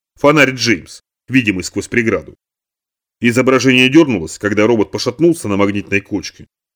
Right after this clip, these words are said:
Потом всё повторилось. Качнулось и повторилось. Шестисекундная петля.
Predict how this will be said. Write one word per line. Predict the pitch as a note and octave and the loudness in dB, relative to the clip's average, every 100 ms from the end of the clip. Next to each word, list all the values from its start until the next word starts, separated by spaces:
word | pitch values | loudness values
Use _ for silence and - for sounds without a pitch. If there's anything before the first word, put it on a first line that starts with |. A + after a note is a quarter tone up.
| _ - | _ -2
Потом | A2 E3+ | 2 2
всё | F3 D#3 | 2 0
повторилось. | - - C3 G2 D#2+ D2+ - _ _ _ _ _ _ | 0 0 0 0 -6 -18 -20 _ _ _ _ _ _
Качнулось | - A2 B2+ G3 F3 F3+ | -2 0 2 4 2 0
и | |
повторилось. | F#3 F3+ - G2+ E2+ D2+ - - _ _ _ _ _ _ _ | -2 -2 2 0 -2 -14 -20 -20 _ _ _ _ _ _ _
Шестисекундная | - F3 D#3+ F#3 F#3 G#3 F#3 B2 A2 A2 | 0 0 2 -4 -2 0 2 2 2 2
петля. | D3+ C#3+ A#2 D#2 | 2 0 -4 -4